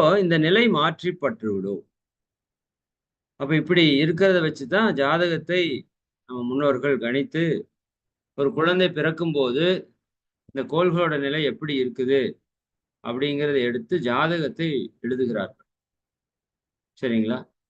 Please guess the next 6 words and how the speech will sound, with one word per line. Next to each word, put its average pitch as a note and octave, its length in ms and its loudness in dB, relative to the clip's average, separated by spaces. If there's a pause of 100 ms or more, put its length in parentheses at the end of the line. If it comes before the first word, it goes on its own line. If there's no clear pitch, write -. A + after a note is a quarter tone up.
(1900)
அப்ப D3 120 -2 (100)
அதன்படி F3 500 4 (320)
அந்த D#3 160 0 (160)
ஆற்றல் F#3 400 0 (560)
நம்மளோட D3+ 440 0 (760)
நேரடியான C#3 500 0